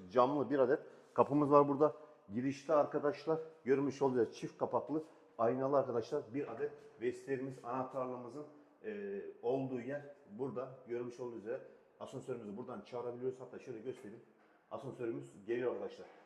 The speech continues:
Görüntülü diyaframımız var arkadaşlar burada. Banyolarımız da burası.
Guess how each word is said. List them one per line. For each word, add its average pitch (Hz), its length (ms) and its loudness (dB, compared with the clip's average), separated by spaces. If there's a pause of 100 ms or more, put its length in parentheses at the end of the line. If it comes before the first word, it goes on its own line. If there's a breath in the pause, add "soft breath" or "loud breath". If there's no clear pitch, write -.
(160)
Görüntülü 131 580 -2 (300)
diyaframımız 139 540 -2
var 151 80 0
arkadaşlar 147 420 2
burada. 143 340 4
Banyolarımız 143 600 6
da 113 100 0
burası. 147 380 -4